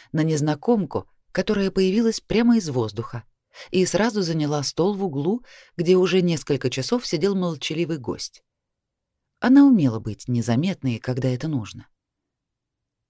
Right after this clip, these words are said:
«Разве меня нужно звать?» Она слегка усмехнулась. «Я прихожу, когда вздумается. А ты мне кое-что должен. Забыл?»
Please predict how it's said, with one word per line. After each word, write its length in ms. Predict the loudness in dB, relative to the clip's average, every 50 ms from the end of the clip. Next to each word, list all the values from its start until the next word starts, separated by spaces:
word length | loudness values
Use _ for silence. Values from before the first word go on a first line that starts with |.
| _ _ _ _ _ _ _ _ _ _ _ -6
«Разве 580 | -4 -2 -2 0 -2 0 0 0 0 0 -2 -6 _ _ _ -4
меня 280 | -2 -2 0 0 0
нужно 340 | 2 2 2 2 2 0 0
звать?» 440 | 0 0 0 -2 -2 -4 -10 -20 _ _ _ _ _ _ _ _ _ _ _ _ _ _ _ _ _ _ _ _ _ _ _ _ _
Она 240 | -4 -2 0 0 0
слегка 400 | -2 -4 -6 -6 -6 -6 -6 -6
усмехнулась. 800 | -4 -4 -6 -6 -6 -4 -2 -2 0 0 -2 -2 -6 -10 -16 -20 _ _ _ _ _ _ _ _ _ _ _ _ _ _ _ _ _ _ _ _ _ _ _ -6
«Я 220 | -2 0 0 0
прихожу, 540 | 0 0 -2 0 2 2 2 2 2 2 2
когда 320 | 2 0 0 2 0 -2 -2
вздумается. 760 | -4 -4 -4 -2 0 0 0 0 -2 -2 -6 -12 -14 -14 -16 _ _ _ _ _ _ _ _ _ _ -20 -20 -20 -16 -10
А 160 | -8 -8 -6
ты 180 | -4 -2 -2 -2
мне 220 | 0 0 -2 -2
кое-что 400 | -2 -2 -4 -4 -2 -2 0 0
должен. 440 | 2 2 0 0 -2 -4 -6 -8 -10 _ _ _ _ _ _
Забыл?» 440 | -2 0 0 2 2 0 0 -2 -6